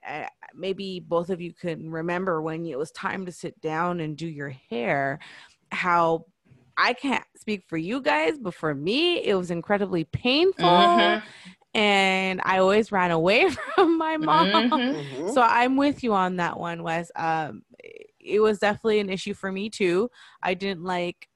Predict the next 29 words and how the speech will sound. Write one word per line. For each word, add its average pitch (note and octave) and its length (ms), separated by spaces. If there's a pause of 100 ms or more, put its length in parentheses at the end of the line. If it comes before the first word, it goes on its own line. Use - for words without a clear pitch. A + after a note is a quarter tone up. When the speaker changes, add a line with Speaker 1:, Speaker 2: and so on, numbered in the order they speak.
(100)
Speaker 1:
um, E3+ 640 (720)
the G3+ 80
combing F#3+ 400
of F3 80
my E3+ 120
hair. A3+ 360
I G#3 100
always F3 300
questioned F#3 380
why F3 140
my E3+ 140
hair E3+ 220
was, F3 280 (760)
like, F3+ 160 (520)
like, E3 180 (100)
not E3+ 380
straight - 1080
and D#3 200
Speaker 3:
Mm-hmm. F3 180
Speaker 1:
flowy A3 460
in F#3 140
the D#3 100
wind, G#3 760 (100)
Speaker 2:
Yeah. C3+ 300
Speaker 1:
um, D#3 500
that D#3+ 140
it E3 60
was D#3+ 200
Afro-y. G3+ 800